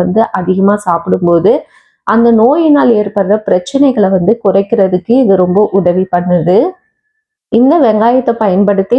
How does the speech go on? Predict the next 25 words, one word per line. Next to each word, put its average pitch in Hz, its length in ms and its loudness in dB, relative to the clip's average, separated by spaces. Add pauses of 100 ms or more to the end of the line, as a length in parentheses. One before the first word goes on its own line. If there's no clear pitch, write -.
நம்ம 233 120 0 (120)
அன்றாடம் 233 540 0
நம்ம 202 120 0 (140)
சமையல்ல 214 420 2 (140)
பயன்படுத்திட்டு 190 680 -2
வந்தாலும், 180 520 0 (200)
இதனுடைய 208 400 2 (100)
சத்துக்கள், 262 580 -2
ஊட்டச்சத்துக்கள் 208 760 -2
எல்லாம் 233 280 2
நம்மளுக்கு 185 420 0
வந்து 208 160 0 (140)
நேரடியாக, 220 640 0 (140)
உடனடியாக 202 800 0
கிடைக்கிறதுக்கு 175 760 -2 (560)
இதை 208 180 0
வந்து 202 240 2
நீங்க 247 260 2
நான் 196 180 -2
சொன்ன 190 220 -2 (120)
மாதிரி 202 200 0 (240)
ஆனியன் 220 380 2
ரைத்தா 190 280 -2 (120)
வந்து 185 200 0 (140)
டெய்லி 214 320 2